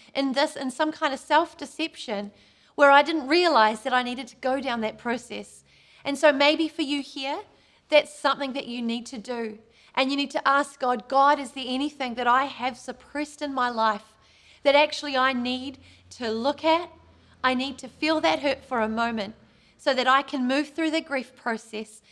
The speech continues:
so that I'm able to come to a place of acceptance, so that I can then forgive." And as I said earlier,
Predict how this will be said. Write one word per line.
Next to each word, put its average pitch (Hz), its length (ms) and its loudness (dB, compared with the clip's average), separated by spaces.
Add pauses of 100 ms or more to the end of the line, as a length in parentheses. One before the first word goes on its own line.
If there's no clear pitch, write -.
(200)
so - 140 -10
that 262 160 2
I'm 262 260 2
able 285 280 0
to 262 80 -6
come 285 300 -6
to 240 140 -10
a 226 60 -8
place 277 500 -6 (120)
of 269 140 0
acceptance, - 920 -10 (260)
so 262 220 -2
that 254 260 0
I 240 140 2
can 233 340 -6
then 247 320 -6 (340)
forgive." 226 440 -6 (920)
And 254 140 0
as 269 140 0
I 302 120 4
said 294 240 -10
earlier, 233 520 -2